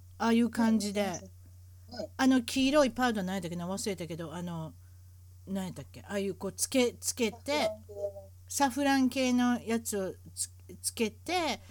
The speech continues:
Speaker 1: それでチキンとかグランドビーフって、あの、要するにひき肉とか、そういうのを、こう、カバブにす-、串刺しして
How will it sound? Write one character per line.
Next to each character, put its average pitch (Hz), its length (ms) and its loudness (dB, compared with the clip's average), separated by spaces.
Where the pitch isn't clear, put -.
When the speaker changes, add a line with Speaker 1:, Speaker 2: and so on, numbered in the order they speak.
Speaker 1:
そ - 160 2
れ 262 100 4
で 247 120 0
チ 240 220 -2
キ 233 160 4
ン 202 140 2
と 185 160 -6
か 330 400 0
グ 202 160 0
ラ 208 160 0
ン 208 100 0
ド 196 80 -4
ビ 220 180 -2
ー - 20 -2
フ - 100 -10
っ - 20 -20
て、 185 240 -6
あ - 80 -6
の、 175 340 -6
要 196 140 -4
す - 60 -6
る 202 60 -4
に 175 40 -6
ひ 208 80 -6
き 214 140 0
肉 202 220 -2
と 185 80 -8
か、 170 100 -10
そ - 140 -2
う 208 60 0
い - 20 0
う - 20 0
の 185 80 -4
を、 - 40 -8
こ 185 120 -10
う、 165 80 -10
カ 240 140 -2
バ 208 120 0
ブ 190 100 -6
に 175 220 -6
す-、 - 380 -2
串 226 260 2
刺 214 120 0
し 196 140 -6
し - 140 -6
て 160 240 -8